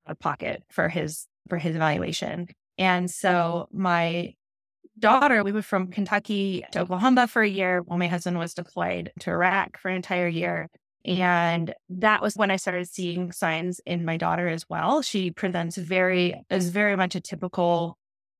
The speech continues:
girl on the spectrum. And, and I can go into that a little bit later, just kind of some of those things that you can pick up,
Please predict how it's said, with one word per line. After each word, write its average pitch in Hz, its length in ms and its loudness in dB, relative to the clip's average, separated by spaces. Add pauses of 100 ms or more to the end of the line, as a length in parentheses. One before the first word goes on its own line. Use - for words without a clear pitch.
(140)
girl 180 300 4
on 202 200 4
the 233 80 2
spectrum. 285 540 0 (460)
And, 175 680 2 (140)
and 190 100 2
I 180 80 4
can 208 160 0
go 185 180 0 (220)
into 175 220 0
that 165 160 2
a 165 60 -4
little 165 140 -4
bit 160 260 -2 (100)
later, 180 600 2 (120)
just - 180 -10
kind 170 240 -2
of 160 60 -14
some 180 180 0
of 170 60 0
those 170 280 -6
things 170 200 -2
that - 100 -6
you 175 120 -2
can 170 60 -2
pick 170 200 -2
up, 165 160 2